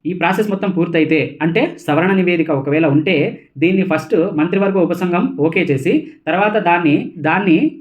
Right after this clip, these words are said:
క్యాబినెట్లో ఆమోదించిన తర్వాత దాన్ని బిల్లు రూపంలో చట్టసభల్లో ఆమోదించే అవకాశం కూడా ఉంది. లోకేష్ గారు అదే విషయాన్ని కూడా చెప్పారు. తెలంగాణలో చట్టం చేయడానికి ప్ర-, ప్రయత్నాలు జరుగుతున్నాయి కాబట్టి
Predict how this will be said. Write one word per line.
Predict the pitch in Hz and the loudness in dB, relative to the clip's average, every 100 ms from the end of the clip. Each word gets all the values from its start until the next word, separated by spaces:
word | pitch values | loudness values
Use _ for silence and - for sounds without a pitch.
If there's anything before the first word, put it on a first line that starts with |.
| - - | -20 -6
క్యాబినెట్లో | 160 190 220 220 233 | -2 0 0 0 -2
ఆమోదించిన | 165 190 208 196 180 | 0 2 4 2 2
తర్వాత | 165 135 127 156 254 - | 0 0 0 -2 -4 -6
దాన్ని | 143 175 208 | -2 0 2
బిల్లు | 160 185 | 2 4
రూపంలో | 220 214 196 202 170 269 - _ _ _ _ 170 | 4 2 0 2 0 -2 -8 _ _ _ _ -4
చట్టసభల్లో | 170 214 208 208 202 | 0 2 4 4 4
ఆమోదించే | 185 175 170 | 4 2 2
అవకాశం | 165 170 165 | 0 0 0
కూడా | 165 185 | 0 2
ఉంది. | 156 139 127 - _ _ _ - | 2 0 -4 -16 _ _ _ -4
లోకేష్ | 160 190 220 208 | -2 0 0 2
గారు | 208 | 2
అదే | 220 160 196 | 2 2 2
విషయాన్ని | 202 185 180 | 2 2 0
కూడా | 180 | 0
చెప్పారు. | 196 143 147 - | 0 0 -2 -4
తెలంగాణలో | - 165 220 226 220 220 | -4 -2 0 0 0 0
చట్టం | 196 185 190 185 | 0 -2 0 0
చేయడానికి | 180 180 196 | 0 0 0
ప్ర-, | 156 | -2
ప్రయత్నాలు | 156 156 165 170 185 | -2 -2 -2 0 0
జరుగుతున్నాయి | 156 147 170 170 151 123 - _ _ - | 2 2 2 0 0 0 -4 _ _ -4
కాబట్టి | 151 160 156 302 285 | 0 0 2 0 0